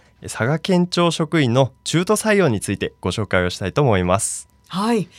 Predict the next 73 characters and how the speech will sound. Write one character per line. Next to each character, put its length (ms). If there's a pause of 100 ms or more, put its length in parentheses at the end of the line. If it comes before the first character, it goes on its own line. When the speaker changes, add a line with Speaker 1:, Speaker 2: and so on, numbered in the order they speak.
(320)
Speaker 2:
民 240
間 320
企 200
業 200
等 300
で 100
の 260
お 40
仕 100
事 240
の 100
経 160
験 180
を 60
生 160
か 180
し 120
て、 220 (260)
佐 160
賀 120
県 180
庁 140
で 160
一 100
緒 200
に 200
働 340
き 60
ま 100
せ 120
ん 60
か 240
と 140
い 60
う 60
こ 100
と 80
で 80
す 140
ね。 180
Speaker 1:
は 160
い、 60
ま 160
さ 100
に 160
そ 140
の 80
通 160
り 80
で 100
す。 220
Speaker 2:
は 440
い、 140 (300)
そ 220
う 20
い 80
え 20
ば 100
こ 120
の 80
佐 180
賀 80
の 140
小 80
部 100
屋 100
で 80
も 120
以 120
前 120
ご 160
紹 180
介 160